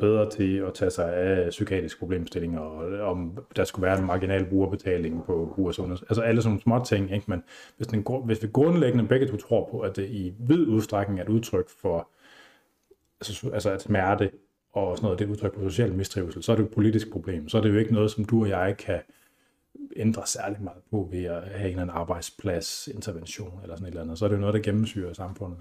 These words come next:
Altså, så spørgsmålet, man skal også tage stilling til, snakker, altså, snakker vi virkelig om en samfundsting, eller snakker vi om, hvad du og jeg kan gøre lige nu og her?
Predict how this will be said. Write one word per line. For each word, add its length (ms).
Altså, 160
så 200
spørgsmålet, 360
man 100
skal 120
også 100
tage 100
stilling 260
til, 160
snakker, 280
altså, 160
snakker 260
vi 60
virkelig 220
om 60
en 60
samfundsting, 720
eller 120
snakker 220
vi 60
om, 40
hvad 100
du 100
og 60
jeg 200
kan 100
gøre 240
lige 120
nu 140
og 60
her? 140